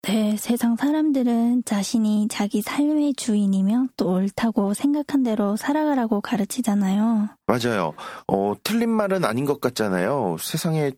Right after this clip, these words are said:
Speaker 2: 중심은 나이고 또 너의 인생은 네 것이니 마음대로 살아도 된다라는 것이죠. 틀린 말은 아닌 것 같습니다. 하지만 이것은 미묘한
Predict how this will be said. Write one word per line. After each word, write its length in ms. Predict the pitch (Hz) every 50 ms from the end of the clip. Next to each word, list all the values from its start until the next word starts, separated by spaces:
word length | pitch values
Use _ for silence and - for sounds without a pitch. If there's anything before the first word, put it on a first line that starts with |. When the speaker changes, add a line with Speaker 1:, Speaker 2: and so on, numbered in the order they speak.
| _ _ _ _ _ _ _ -
Speaker 2:
중심은 760 | - 120 120 120 - 131 135 139 151 165 175 170 165 156 -
나이고 720 | - 90 90 101 104 113 120 110 107 107 135 185 220 226 - _
또 280 | - 139 135 139 139 131 - - - - - - - - - _ _
너의 360 | 95 95 107 120 147 165 165 160
인생은 460 | 151 143 139 151 147 151 147 123 98
네 100 | 92 95
것이니 680 | 185 - - 147 143 - 139 139 151 170 208 233 226 269 277 _ _ _ _ _ -
마음대로 560 | - 143 143 139 151 165 175 165 170 160 151
살아도 360 | 151 - 175 165 165 139 139
된다라는 680 | 120 - 110 107 107 107 95 - - - 101 104 107 107
것이죠. 500 | 98 95 92 - - - 101 107 135 196 - - - - - - - - - - - - _
틀린 340 | - 226 226 214 220 214 202
말은 360 | 196 185 160 131 117 127 127
아닌 220 | 107 95 95 98 113
것 160 | 117 120 -
같습니다. 480 | - 117 - - - 98 90 87 - 82
하지만 540 | - - - - 170 160 165 220 196 110 - - - - - - - - - -
이것은 400 | - - 202 196 - 151 120 90
미묘한 680 | 101 107 135 170 185 190 190 190 185 180 180 175 170 151